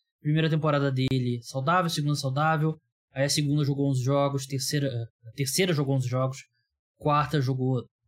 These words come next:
sete jogos, aí depois ele jogou oito jogos em dois mil e dezesseis, não jogou em dois mil e dezenove quando ele se aposentou e tal, então tem esses,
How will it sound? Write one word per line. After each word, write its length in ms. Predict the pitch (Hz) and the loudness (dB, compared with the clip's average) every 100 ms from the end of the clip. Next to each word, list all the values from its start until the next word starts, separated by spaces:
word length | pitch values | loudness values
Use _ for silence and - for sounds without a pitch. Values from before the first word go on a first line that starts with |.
| _ _ _ _ _ | _ _ _ _ _
sete 440 | - - 139 135 | -6 0 0 0
jogos, 680 | 123 127 135 131 131 131 - _ _ _ _ | 0 2 2 2 0 -2 -8 _ _ _ _
aí 100 | 131 | -4
depois 300 | 139 135 139 | -2 0 0
ele 100 | 147 | 0
jogou 600 | 135 143 131 135 135 127 _ _ _ _ _ _ _ - | 0 -2 0 0 0 -2 _ _ _ _ _ _ _ -4
oito 320 | 165 175 160 | 0 2 2
jogos 320 | 135 143 135 | 2 2 2
em 40 | 135 | 2
dois 120 | 135 | 0
mil 100 | 131 | 0
e 40 | |
dezesseis, 680 | 123 120 - 151 147 143 - - _ _ | -2 -4 0 2 2 0 -2 -8 _ _
não 220 | 147 165 | -4 -2
jogou 220 | 151 147 147 | 0 2 2
em 20 | |
dois 120 | 139 | 2
mil 80 | 135 | 0
e 20 | |
dezenove 320 | 127 127 135 | 0 0 -2
quando 120 | 135 | -2
ele 60 | 131 | -4
se 60 | 123 | -4
aposentou 440 | 127 120 117 139 | -6 -6 -2 -2
e 80 | 131 | -2
tal, 200 | 139 147 | 0 0
então 200 | 147 165 | 0 0
tem 240 | 175 180 | 0 0
esses, 440 | 170 180 185 156 | 0 0 0 0